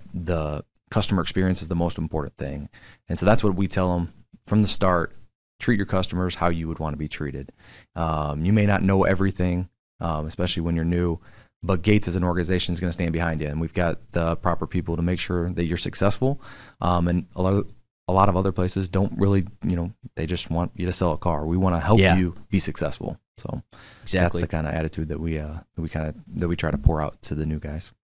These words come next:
Speaker 2: I think so too. And at the base of our culture is we've been here for so long. There's been multiple generations of the family that's been involved in Gates Automotive, and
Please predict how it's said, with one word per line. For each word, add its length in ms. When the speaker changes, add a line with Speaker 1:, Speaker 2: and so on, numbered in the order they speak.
Speaker 2:
I 120
think 160
so 120
too. 320
And 240
at 80
the 80
base 340
of 120
our 100
culture 420
is 120
we've 240
been 160
here 160
for 160
so 200
long. 440
There's 180
been 320
multiple 640
generations 640
of 120
the 80
family 320
that's 160
been 140
involved 440
in 100
Gates 280
Automotive, 520
and 400